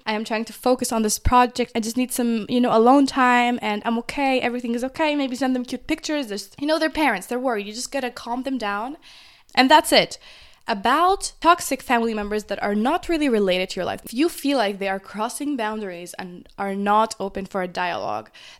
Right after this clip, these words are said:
that are not open for, you know, listening or appreciating or understanding your needs, you gotta take action with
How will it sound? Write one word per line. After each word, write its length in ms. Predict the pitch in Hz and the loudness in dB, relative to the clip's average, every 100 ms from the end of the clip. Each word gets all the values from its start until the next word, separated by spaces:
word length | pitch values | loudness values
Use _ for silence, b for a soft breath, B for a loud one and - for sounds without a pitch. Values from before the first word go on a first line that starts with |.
| - | -12
that 100 | 190 | -8
are 80 | |
not 240 | 190 202 - | -4 -2 -2
open 380 | 196 190 190 185 | -6 -6 -8 -8
for, 500 | - 180 175 175 170 b b | -10 -6 -6 -6 -10 b b
you 80 | 185 | -8
know, 160 | 190 | -6
listening 640 | 190 208 208 220 185 180 185 | -4 -4 -4 -4 -6 -8 -8
or 380 | 185 180 175 175 | -6 -6 -6 -10
appreciating 880 | - 240 - 240 220 208 202 196 196 | -8 -4 -4 -2 0 0 -2 -4 -6
or 120 | 185 | -6
understanding 600 | 202 196 196 214 202 196 | -4 -4 -4 -2 0 0
your 160 | 190 185 | 0 0
needs, 560 | 190 185 120 - - - | 0 -2 -6 -10 -10 -2
you 180 | 277 277 | 0 2
gotta 160 | 220 | 2
take 220 | 214 196 | 0 0
action 640 | - 247 - 233 208 202 - | 2 2 0 0 0 0 -2
with 300 | 196 196 180 | -2 -2 -4